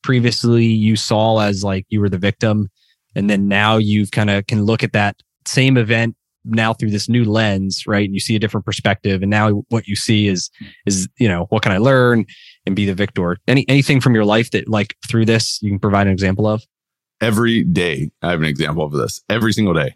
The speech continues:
Speaker 1: All right, what about
Speaker 2: And I have
Speaker 1: yesterday?
Speaker 2: to, yeah, well, I mean, so, uh, actually yesterday, so, like, we're in the middle of this deal right now. And,
Speaker 1: Yeah.
Speaker 2: uh, through due diligence, we've uncovered some significant issues with the, with the property and,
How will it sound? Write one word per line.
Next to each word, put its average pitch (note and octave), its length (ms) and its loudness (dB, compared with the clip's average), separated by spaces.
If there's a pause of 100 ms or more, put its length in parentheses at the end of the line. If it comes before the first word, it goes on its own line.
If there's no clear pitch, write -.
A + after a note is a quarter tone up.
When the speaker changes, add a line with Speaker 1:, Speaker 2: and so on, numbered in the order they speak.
Speaker 1:
All A2 80 2
right, A2 40 4
what C3+ 80 4
about C#3+ 140 4
Speaker 2:
And C3 40 4 (100)
I B2+ 40 2
have C#3 100 2
Speaker 1:
yesterday? G3 60 2 (100)
Speaker 2:
to, - 40 -8 (600)
yeah, C3+ 240 2
well, B2 320 0 (140)
I B2 120 2
mean, B2 240 2
so, C3+ 280 0 (180)
uh, - 240 -2
actually C#3+ 300 -2
yesterday, C3 340 0
so, C3+ 160 -2
like, B2+ 180 -2
we're C3+ 160 0
in D3 100 2
the C#3 60 2
middle B2 240 2
of A2 80 0
this F#2+ 140 0
deal G2+ 260 0
right E2 160 0
now. E2 300 -2
And, F#2+ 300 0
Speaker 1:
Yeah. F#2+ 160 -2 (340)
Speaker 2:
uh, F#2 240 0
through B2+ 360 -2
due A#2 140 -2
diligence, F#2 560 0
we've F#2+ 360 0
uncovered F2+ 520 -2
some F2+ 160 0
significant F2 640 -2 (120)
issues F2 500 0
with E2+ 200 -2
the, F2 260 0
with F#2 100 -2
the - 80 -8
property E2 640 -2
and, D2+ 240 -2